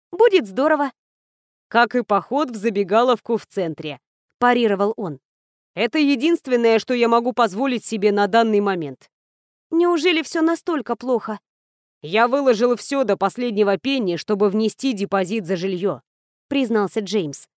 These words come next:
«А ещё немалую сумму отвесил адвокату.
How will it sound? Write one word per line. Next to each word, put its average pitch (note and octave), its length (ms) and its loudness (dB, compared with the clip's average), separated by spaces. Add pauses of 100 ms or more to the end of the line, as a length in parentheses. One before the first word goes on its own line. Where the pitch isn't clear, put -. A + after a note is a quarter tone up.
(440)
«А F#3 140 0
ещё B3 300 0
немалую A#3 520 2
сумму C4+ 380 0
отвесил G3+ 480 -2
адвокату. E3+ 640 -4